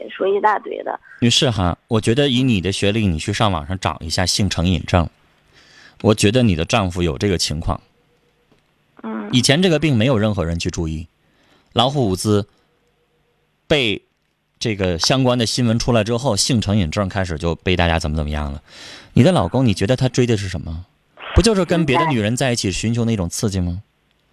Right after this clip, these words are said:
Speaker 1: 现在
Speaker 2: 风流快活吗？他还真不是说像别人在外边包，包个二奶，好像在人家，在你身上满，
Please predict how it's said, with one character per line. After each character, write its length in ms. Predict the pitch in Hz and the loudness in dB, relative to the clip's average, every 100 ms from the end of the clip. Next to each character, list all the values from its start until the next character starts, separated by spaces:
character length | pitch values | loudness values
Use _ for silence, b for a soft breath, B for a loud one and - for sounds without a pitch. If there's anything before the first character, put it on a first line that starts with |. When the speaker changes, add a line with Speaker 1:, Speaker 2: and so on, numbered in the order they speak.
| - | -6
Speaker 1:
现 360 | 285 277 269 | -2 -2 0
在 260 | 302 147 143 | 2 2 2
Speaker 2:
风 160 | 165 160 | 2 2
流 160 | 135 | 2
快 280 | 139 160 120 | 2 2 2
活 120 | 104 | 2
吗？ 240 | 95 92 90 B B B | 0 0 -2 B B B
他 160 | - 196 | 0 2
还 100 | 196 | 2
真 240 | 196 208 | 2 0
不 160 | 180 123 | 0 0
是 100 | 147 | 0
说 160 | 135 143 | 0 0
像 200 | 151 110 | 0 0
别 120 | 104 | 0
人 80 | 127 | 2
在 120 | 127 | 2
外 120 | 120 | 0
边 120 | 110 | 2
包， 120 | 120 120 - | 0 0 -2
包 180 | 131 123 | -2 0
个 80 | |
二 220 | 101 127 98 | 0 0 0
奶， 260 | 82 76 | -2 -6
好 160 | 87 82 | -4 -4
像 140 | 101 | -2
在 180 | 117 110 | 0 2
人 140 | 95 | 2
家， 160 | 107 104 - | 2 0 0
在 160 | 135 | -2
你 120 | 104 | 0
身 200 | 87 117 | 0 2
上 180 | 110 92 | 2 2
满， 320 | 90 98 85 | 0 -2 -2